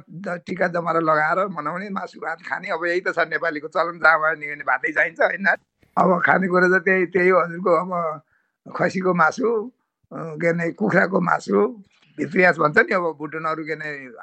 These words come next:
आन्द्रामुनि के अरे रक्ती मिलाएर बनाउने, यी विभिन्न चिउरा मासु खाने यही छ हजुरको अब यहाँ अहिले यतिखेरलाई।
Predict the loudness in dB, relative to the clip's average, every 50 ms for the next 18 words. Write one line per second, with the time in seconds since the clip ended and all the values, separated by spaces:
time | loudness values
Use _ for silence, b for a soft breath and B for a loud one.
0 | -12 -10 -8 -6 -6 -8 -8 -10 -10 -10 -6 -4 -4 -2 -2 -2 -2 -4 -4 -8
1 | -10 -8 -4 -2 0 0 0 0 -4 -8 -10 -12 -12 -10 -8 -8 -8 -8 -12 _
2 | _ _ _ _ _ _ _ -12 -10 -8 -6 -4 -2 -2 0 2 2 2 2 2
3 | 2 4 4 4 6 4 4 2 2 -2 -8 -10 -6 -6 -6 -4 -2 -4 -4 -4
4 | -6 -4 -4 -6 -6 -6 -6 -6 -6 -6 -6 -8 -12 -14 -14 -14 -12 -10 -10 -10
5 | -10 -12 -12 -10 -10 -8 -6 -6 -6 -8 -8 -12 -14 -14 -12 -10 -10 -8 -10 -12
6 | -14